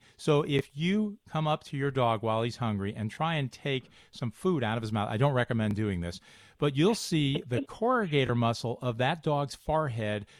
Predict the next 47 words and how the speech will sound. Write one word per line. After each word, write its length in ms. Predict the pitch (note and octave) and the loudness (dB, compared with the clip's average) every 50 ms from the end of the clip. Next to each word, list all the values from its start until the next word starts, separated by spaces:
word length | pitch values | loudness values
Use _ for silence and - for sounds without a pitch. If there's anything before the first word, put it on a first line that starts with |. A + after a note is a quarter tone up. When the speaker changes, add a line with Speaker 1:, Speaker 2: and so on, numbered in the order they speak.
| - _ _ | -20 _ _
Speaker 1:
bring 400 | B2+ B2+ C#3 D#3 F3+ F#3 F3 C#3 - | 0 2 4 4 4 2 0 -2 -2
his 380 | - - D3+ D3 D3 D#3+ D#3 | -2 0 2 2 2 2 0
or 100 | C#3+ A#2 | -2 -4
her 200 | G2+ B2+ D3 C#3+ | -2 -2 -2 -2
brows 500 | B2 G#2+ A#2 A#2+ B2 B2+ C3+ D3+ D#3+ D3 | -2 -2 0 0 2 4 2 2 0 -2
together, 500 | - - C#3+ C3+ C#3 C#3 A#2+ A2+ A2 A2 - - - - - - - - _ | -6 -6 -2 0 2 2 2 2 0 0 -2 -6 -14 -20 -20 -20 -20 -14 _
and 120 | - C#3 D3 | 0 2 2
it 60 | C#3+ | 2
looks 220 | D3 G3 G3 - | 2 0 0 0
a 40 | G3 | 0
little 200 | F#3+ G3 F#3+ E3+ | 2 2 2 0
scary 360 | - - A#3 B3+ C4 A#3 F3 - | -2 -2 -2 0 0 0 0 0
to 100 | - G#2+ | -2 -4
you. 60 | E2+ | -4
So 240 | - - D#3+ D#3 D3+ | 0 2 4 4 4
it 100 | D3 - | 2 0
signals 560 | - - - - A3 G#3 G#3+ G#3 G3 E3+ - | -4 -2 2 4 4 6 6 4 4 4 0
to 200 | - D#3+ C#3 - - | -2 -2 -2 0 0
other 240 | C#3 D3 E3+ E3+ F3 | 0 2 2 2 0
animals 400 | C#3 C#3 C#3 C#3 C3+ C3 A#2+ - | 0 0 2 2 2 0 -2 -4
to 120 | - A#2 | -8 -10
stay 360 | - - - - - C#3+ D3+ | -8 -8 -8 -2 0 0 2
away 280 | D#3+ D3+ C#3 B2 A#2+ A#2 | 2 2 2 2 2 2
because 300 | A2 A#2 - - A#2 G#2 | 0 -2 -4 -4 -6 -6
first 560 | - - - - - D3+ E3+ F#3 - - - | -6 -12 -8 -2 2 2 2 2 0 -4 -4
you 80 | D3 B2+ | -2 0
wrinkle 320 | A#2 B2 B2 B2 - B2 | 2 2 0 0 0 -2
your 120 | A2 G#2+ G2+ | -2 -2 -2
forehead 440 | - - C3+ C#3+ D3 C#3 D3 D3 C#3 | -2 -2 0 0 0 0 -2 -2 -2
and 120 | A2+ A#2 A#2 | -2 -2 0
then 140 | B2 C3 | 0 0
you 80 | C3+ B2 | 0 -2
bite. 340 | G#2+ G2 A2+ A2 F#2+ E2+ - - - - - - - _ | 0 0 0 0 0 -2 -6 -10 -18 -20 -20 -20 -16 _
Well, 100 | - D3 | 0 2
hopefully, 340 | C#3 G3 A#3+ - - F#3+ - - - - | 2 2 2 2 0 0 -2 0 2 2
<laughs> 400 | C#3+ - - - - - - - | 2 2 0 -8 -18 -18 2 6
hopefully 320 | G#3+ A3+ G#3+ B3 A3 G3 | 6 6 8 8 6 6
humans 420 | E3 E3+ G3 G3 F#3+ F3+ E3 - | 8 8 10 10 10 8 8 6
don't 220 | - D#3 D3 D3 C3+ | 6 6 6 6 6
do 140 | C#3 C3+ B2+ | 4 4 4
that. 80 | A2+ | 4
Hopefully 260 | A#2+ G3 - - F#3+ | 4 4 4 4 2
you 140 | D#3 C#3+ D#3 | 4 4 6
don't 240 | D3 D3+ D3 C#3+ B2 | 6 6 4 4 4
do 180 | B2+ C3+ C3+ A#2+ | 2 2 2 4
that, 240 | A2+ G#2+ G#2 - | 2 2 2 0
Sue. 240 | - - A2 F#2+ F#2 | -2 -2 -2 -2 -2